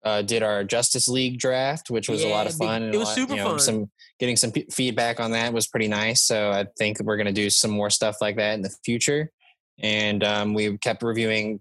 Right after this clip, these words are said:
Speaker 1: Lovecraft and The Boys. The Boys is just heating up. And we also had some news about their spinoff show that we talked about. So make sure you check that out. And then this week, we'll continue talking about our, the shows that we're reviewing.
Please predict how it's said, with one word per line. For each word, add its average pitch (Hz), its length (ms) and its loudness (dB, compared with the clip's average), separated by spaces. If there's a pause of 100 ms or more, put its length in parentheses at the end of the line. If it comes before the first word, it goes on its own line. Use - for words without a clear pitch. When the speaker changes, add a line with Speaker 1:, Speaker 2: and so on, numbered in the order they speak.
Speaker 1:
Lovecraft 113 600 -2
and 107 220 0
The 101 60 -2
Boys. 120 640 0
The 113 80 -2
Boys 110 400 0
is 104 100 -4
just 107 260 2
heating 107 280 0
up. 120 280 0
And 104 120 -2
we 104 100 0
also 104 260 2
had 104 220 0
some 101 200 0
news 104 260 0
about 101 240 0
their 95 80 -2
spinoff 113 420 -2
show 123 240 0
that 120 120 0
we 120 100 -2
talked 127 260 -2
about. 139 340 -2 (300)
So - 140 -2
make 107 160 0
sure 117 120 2
you 110 100 0
check 117 260 0
that 117 140 0
out. 123 280 0
And 104 160 -4
then 101 140 0
this - 180 2
week, 107 260 0 (380)
we'll 110 140 0
continue 113 440 0
talking 107 360 0
about 104 380 0 (100)
our, 101 420 0 (140)
the 107 80 0
shows 107 320 0
that 110 80 0
we're 101 160 0
reviewing. 117 580 0